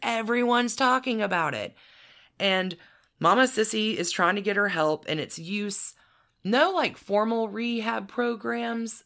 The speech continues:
at this point, apparently, but let's take her away from the situation. Let's get her clean. Oh, she's doing better. Let's relapse. And every time it cycles, it gets worse. And her family is worried and terrified, and it's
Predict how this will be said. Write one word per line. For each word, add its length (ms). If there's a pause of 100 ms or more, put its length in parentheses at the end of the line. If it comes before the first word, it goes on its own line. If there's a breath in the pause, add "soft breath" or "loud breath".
at 160
this 180
point, 380
apparently, 680
but 340 (540 soft breath)
let's 180
take 200
her 100
away 240
from 160
the 60
situation. 760
Let's 220
get 140
her 120
clean. 640
Oh, 260
she's 280
doing 320
better. 320
Let's 340
relapse. 680 (240)
And 200
every 400
time 320
it 100
cycles, 640
it 200
gets 280
worse. 420 (400)
And 320 (420)
her 120
family 520
is 120
worried 440
and 220
terrified, 760
and 100
it's 320